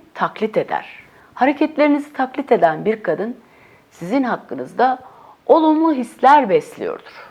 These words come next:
Kendini size bağlı hissediyordur. Farkında olmadan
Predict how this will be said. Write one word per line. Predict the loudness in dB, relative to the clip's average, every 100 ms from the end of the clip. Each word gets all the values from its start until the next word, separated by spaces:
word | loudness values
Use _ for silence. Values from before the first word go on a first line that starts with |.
| _
Kendini | 4 4 6 2 0 -4 -8 _ _ _
size | -10 2 4
bağlı | 6 4 4
hissediyordur. | 2 0 0 0 2 -6 -6 -14 -20 -2
Farkında | 4 4 4 4 6
olmadan | 4 4 2 2 -2